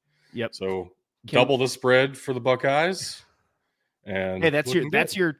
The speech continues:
Speaker 1: that's your line, man.
Speaker 2: Mm-hmm.
Speaker 1: Uh, can, can I break the fourth wall here and let, uh, let everyone get a peek behind the curtains real quick?
Speaker 2: Uh, I don't know that I can stop you, so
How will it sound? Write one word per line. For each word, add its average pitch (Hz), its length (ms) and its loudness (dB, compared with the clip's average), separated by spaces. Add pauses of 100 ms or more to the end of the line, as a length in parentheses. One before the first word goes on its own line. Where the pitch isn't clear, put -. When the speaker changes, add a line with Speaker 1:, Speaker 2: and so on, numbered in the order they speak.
(140)
Speaker 1:
that's 143 220 -4
your 180 120 -4
line, 156 320 0
man. 101 300 -10 (400)
Speaker 2:
Mm-hmm. 110 360 -2
Speaker 1:
Uh, 156 220 6 (200)
can, 160 300 -6
can 165 120 -8
I 160 100 0
break 170 240 2
the 165 60 -4
fourth 151 300 -2
wall 139 180 2
here 143 200 0
and 135 120 -4
let, 135 200 -2 (120)
uh, 120 260 0 (500)
let 139 160 2
everyone 135 200 0
get 131 140 0
a 123 60 -4
peek 131 200 -12
behind 127 260 -2
the 113 40 -4
curtains 127 300 -6
real 131 120 -4
quick? - 360 -6 (920)
Speaker 2:
Uh, 82 340 -12 (460)
I 92 180 -10
don't 101 300 -6
know 107 140 -2
that 107 140 -2
I 98 80 0
can 95 180 -8
stop 113 320 -6
you, 98 220 -10
so 98 380 -10